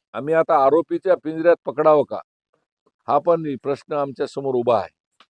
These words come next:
त्यामुळे माझी कृषी अधीक्षकांना पण आपले, माझ्यातर्फे एक सूचना आपण द्यावी की जनतेच्या मनामध्ये पीक वि-, विमा देणाऱ्या कंपन्यांच्या बाबतीत एक प्रकारे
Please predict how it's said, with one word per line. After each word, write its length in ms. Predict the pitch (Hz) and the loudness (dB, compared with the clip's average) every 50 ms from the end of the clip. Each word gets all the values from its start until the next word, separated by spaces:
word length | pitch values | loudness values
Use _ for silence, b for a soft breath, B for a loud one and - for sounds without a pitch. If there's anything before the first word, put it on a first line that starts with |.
| _ _ _ - | _ _ _ -8
त्यामुळे 240 | 123 127 135 147 147 | -6 -4 -4 -4 -2
माझी 300 | 139 143 143 147 156 151 | 0 0 0 0 -2 -4
कृषी 360 | - - 147 143 - - 160 | -8 -8 -10 -8 -2 2 4
अधीक्षकांना 760 | 160 151 147 139 160 147 - - 156 139 139 151 151 151 156 | 4 4 4 2 -2 -8 -8 -10 -8 -4 -4 -4 -4 -2 -4
पण 200 | 147 131 156 151 | -4 -4 -2 -2
आपले, 360 | 143 135 - - 143 143 147 | -2 -2 -2 -2 -2 0 0
माझ्यातर्फे 560 | 139 131 131 135 139 143 139 143 139 131 - 143 | 0 2 0 0 0 0 -2 -4 -6 -8 -6 -8
एक 100 | 135 - | -8 -8
सूचना 380 | - 127 117 107 139 143 139 | -10 -12 -10 -6 -4 0 0
आपण 260 | 135 120 117 139 127 | 0 0 -2 -4 -4
द्यावी 260 | 113 120 120 113 110 113 - _ _ _ _ _ _ _ _ _ _ _ - | 0 0 0 0 0 -4 -12 _ _ _ _ _ _ _ _ _ _ _ -10
की 100 | 147 151 123 90 | -8 -8 -4 2
जनतेच्या 640 | 104 127 143 165 180 - - 190 185 - - 185 180 | 2 4 4 4 2 2 2 2 2 4 4 4 4
मनामध्ये 460 | 175 175 175 180 175 180 180 180 180 - _ | 4 2 2 4 4 4 4 4 2 0 _
पीक 260 | - 175 196 185 151 208 | -6 -8 -8 -8 -8 -6
वि-, 320 | 214 180 175 170 170 160 | -4 -2 -2 -2 -2 -6
विमा 320 | 156 151 151 156 165 175 170 | -8 -8 -6 0 2 2 2
देणाऱ्या 360 | 147 160 160 165 165 170 165 - - | 2 0 -2 2 4 4 4 2 0
कंपन्यांच्या 580 | 185 151 143 135 165 160 160 160 151 - 160 | -6 -4 -2 0 0 2 0 0 0 0 2
बाबतीत 360 | 147 143 139 - _ - 156 156 - _ _ _ _ _ _ _ _ _ - | 4 4 4 4 _ -6 -6 -6 -8 _ _ _ _ _ _ _ _ _ -6
एक 160 | 127 147 160 165 - | -4 -4 -4 -2 -2
प्रकारे 500 | 180 170 160 - 165 160 160 170 180 | -2 -2 2 2 2 2 4 2 0